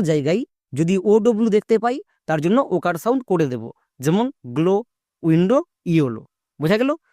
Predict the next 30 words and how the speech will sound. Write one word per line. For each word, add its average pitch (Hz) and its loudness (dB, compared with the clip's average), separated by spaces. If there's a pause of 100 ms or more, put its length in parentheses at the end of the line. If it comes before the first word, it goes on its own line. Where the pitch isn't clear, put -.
(200)
এবার 160 0
কোশ্চেন 175 -4
হচ্ছে, 156 -6 (360)
তাহলে 180 0 (240)
আউ 185 2 (140)
সাউন্ড 214 0 (100)
কখন 160 -2 (100)
হবে? 117 -8 (380)
যেমন 175 2
দেখো 233 0 (120)
হাউ, 156 2 (720)
এখানেও 226 0 (160)
শেষে 202 2 (180)
ও - 4 (120)
ডব্লিউ 139 0
আছে, - -14 (320)
but 185 0 (120)
এখানে 185 0
কিন্তু 196 0 (400)
ওকার 180 -2 (100)
সাউন্ড 175 0
হচ্ছে 156 -4 (120)
না, 196 0 (360)
এখানে 190 -4 (240)
আউ 214 2 (160)
সাউন্ড 170 2
হচ্ছে। - -14 (340)
যেমন 175 2 (200)
এইচ 175 2
এর 185 2